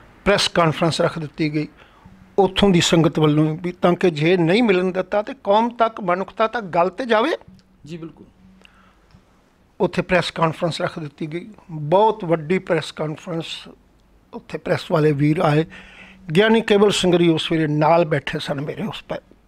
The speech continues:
Speaker 1: ਪ੍ਰੈਸ ਕਾਨਫਰੰਸ ਵਿੱਚ, ਅੱਜ ਮੌਜੂਦ ਨੇ ਬੈਠੇ। ਆਪਸ ਵਿੱਚ ਗੱਲ ਚੱਲਦੇ ਆ, ਮੈਂ ਤੁਹਾਡੇ ਸਾਹਮਣੇ ਪੱਖ ਇਸ ਲਈ ਪੇਸ਼ ਕਰਨਾ ਚਾਹਨਾ ਕਿ ਸਾ-, ਸਾਡੇ ਸ-, ਅਹ, ਸਾਡੀ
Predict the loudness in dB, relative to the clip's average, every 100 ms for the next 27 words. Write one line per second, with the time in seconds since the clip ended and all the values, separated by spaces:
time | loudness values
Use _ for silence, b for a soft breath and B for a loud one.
0 | -16 -14 -12 -8 -6 -6 -6 -12 -10 -10
1 | -10 -6 -4 -4 -6 -8 -4 0 2 2
2 | 0 -8 -10 -10 -10 -16 -18 -20 _ -20
3 | _ _ _ B B B B B B B
4 | B B B B B _ 2 2 4 2
5 | 2 2 2 4 4 4 4 2 0 -10
6 | -10 -2 2 2 2 2 2 2 2 2
7 | 0 -2 -2 0 0 2 0 2 0 0
8 | -2 -2 -2 -2 -2 0 2 0 -2 0
9 | 0 0 -4 -14 -8 0 2 4 2 0
10 | -2 0 2 4 2 0 0 2 2